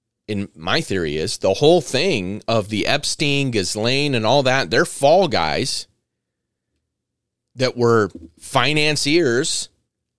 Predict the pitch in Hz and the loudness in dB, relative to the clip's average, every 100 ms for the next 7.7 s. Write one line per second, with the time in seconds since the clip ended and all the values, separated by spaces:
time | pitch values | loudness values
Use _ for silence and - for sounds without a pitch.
0 | 123 127 - 104 135 180 123 110 113 92 | _ -4 -2 0 2 2 2 2 2 2
1 | 95 113 143 - 139 139 - 110 127 135 | 4 4 4 2 0 0 -2 -2 0 0
2 | 127 120 101 - 160 - - 101 101 - | 2 2 0 0 -2 -2 0 0 0 -2
3 | 131 147 120 107 - 117 107 98 - 120 | -4 -2 -2 -2 -4 -2 -2 -2 -2 0
4 | 202 175 110 101 92 90 - 92 87 92 | 0 2 2 0 0 -2 -2 -4 -4 -6
5 | 82 90 85 85 127 104 85 82 73 73 | -6 -4 -4 -4 -6 -4 -4 -6 -6 -6
6 | 82 - - _ _ _ _ _ _ 107 | -6 -8 -12 _ _ _ _ _ _ -2
7 | 117 104 110 82 64 69 87 | -2 0 -2 -2 -8 -10 -12